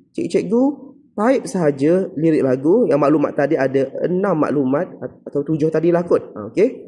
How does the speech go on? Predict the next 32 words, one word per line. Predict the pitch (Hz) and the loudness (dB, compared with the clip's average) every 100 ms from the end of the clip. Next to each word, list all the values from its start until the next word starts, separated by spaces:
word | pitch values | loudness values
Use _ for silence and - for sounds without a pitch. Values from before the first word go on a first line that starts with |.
| - | -14
Ha, | 107 104 | -10 -8
di | - | -8
sini | 151 180 202 | -2 0 2
type, | 160 202 - - - - | 2 0 -2 -12 -20 -2
"Jagalah | 165 165 165 147 | 0 4 4 4
tangan | 143 143 | 2 2
kita, | 143 - 214 | 0 2 2
basuh | 143 135 143 139 | 4 0 -2 0
tangan | 151 156 | 2 4
dengan | 160 156 | 4 2
cara | 160 160 | 4 4
betul, | 165 165 214 208 | 4 4 6 4
koma. | 208 120 113 101 - - _ | 4 2 4 -2 -6 -12 _
Tekap | 170 196 175 | 0 2 4
dengan | 175 175 | 4 2
tangan, | 180 185 190 185 - | 2 2 0 -2 -8
pa-, | 175 - | -8 -2
lekap, | 160 170 - 190 - - _ _ _ _ _ - | -2 -2 -2 -4 -4 -20 _ _ _ _ _ -6
tekap | 180 - 190 - - | -4 0 -2 -2 -2
tangan | 175 185 180 | 2 2 2
pada | 175 175 | 2 2
tuala, | 180 185 214 269 - - - | 2 4 4 2 0 -14 -2
koma. | 139 127 120 98 | 2 2 2 -2
Sapu | - 170 175 214 | -2 -2 0 -4
krim | - 208 202 196 | 0 2 2 0
tangan, | 196 208 202 | 0 0 -2
koma. | - 131 107 95 | 0 2 0 0
Jangan | 143 175 180 | 2 2 4
gunakan | 170 180 | 2 2
bahan, | 180 190 190 - - - | 2 0 -2 -8 -20 -12
salihlah | - 208 254 240 175 | -2 0 4 6 6
semua." | 165 135 123 127 135 147 214 269 | 2 0 2 4 6 6 6 4